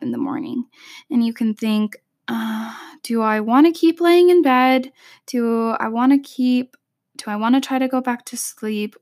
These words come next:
Or what might be waiting for me today? What, what can I create today? What goodness might be in store today?" And then suddenly waking up becomes more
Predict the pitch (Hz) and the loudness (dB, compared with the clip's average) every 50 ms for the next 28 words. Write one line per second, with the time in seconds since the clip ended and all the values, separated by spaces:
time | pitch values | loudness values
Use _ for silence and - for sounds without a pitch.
0 | _ - - 220 220 214 214 208 208 208 208 208 214 214 - _ _ _ _ _ | _ -8 -6 -6 -4 -4 -4 -2 -2 -2 -4 -4 -6 -8 -12 _ _ _ _ _
1 | _ _ - - _ _ - 294 339 392 - 339 339 330 330 302 277 226 233 185 | _ _ -20 -20 _ _ 0 2 2 2 4 2 2 2 4 4 4 4 2 0
2 | 220 285 339 320 254 - - - - - - - - - 240 233 233 - - - | 0 2 2 2 2 0 -2 -8 -6 -6 -6 -8 -10 -12 -12 -12 -10 -10 -8 -8
3 | 254 240 233 _ _ _ _ _ _ - - - 240 226 226 254 285 311 320 320 | -8 -10 -10 _ _ _ _ _ _ -20 -14 -8 -4 0 2 2 2 2 2 0
4 | - - _ - - - - _ _ _ _ _ _ _ - 269 262 302 294 - | -2 -6 _ -14 -16 -16 -16 _ _ _ _ _ _ _ -6 -4 -2 -2 -4 -4
5 | - - 285 294 294 285 277 - - 254 247 233 226 220 226 240 - - - - | -2 0 2 4 4 2 0 -2 -4 -2 -2 0 0 0 -2 -2 -4 -6 -10 -14
6 | - - - - - 208 208 202 202 208 202 202 208 196 _ _ _ _ - - | -14 -10 -10 -10 -8 -6 -6 -6 -4 -6 -6 -6 -8 -10 _ _ _ _ -20 -20
7 | - - _ _ - 262 240 220 233 240 247 254 269 269 262 - - 214 208 - | -20 -20 _ _ -12 -10 -8 -4 -2 0 0 0 0 -2 -2 -6 -8 -10 -8 -6
8 | 226 233 233 233 226 214 214 220 - - - - - - _ _ _ _ _ _ | -4 0 0 0 0 0 -4 -6 -6 -8 -8 -8 -10 -12 _ _ _ _ _ _
9 | _ _ - - 226 240 262 285 - 277 285 285 247 240 - - - 262 294 320 | _ _ -10 -8 -6 -6 -4 0 4 6 6 6 6 4 2 -2 -4 -4 -4 -4
10 | 320 - - 226 - - 240 247 240 247 302 _ - 240 254 277 277 269 254 - | -4 -6 -8 -12 -10 -10 -10 -10 -10 -12 -12 _ -2 0 2 4 4 2 2 0
11 | - 320 339 370 370 339 269 208 202 208 214 226 226 - - - - - _ - | -2 -2 -2 0 2 2 2 2 0 -2 -4 -4 -6 -8 -20 -20 -20 -18 _ -6
12 | 233 240 254 254 - 269 254 247 240 214 277 - - 240 226 - - - 233 226 | -2 -2 -2 -2 0 2 2 2 2 0 -4 -6 -8 -10 -10 -8 -10 -8 -6 -4
13 | 233 233 226 226 226 226 - - 220 208 202 208 208 208 208 208 208 208 208 208 | -2 -2 0 -2 -2 -2 -2 -2 -2 -2 -2 -2 -2 -2 -2 -2 -4 -4 -4 -6
14 | 208 - | -8 -10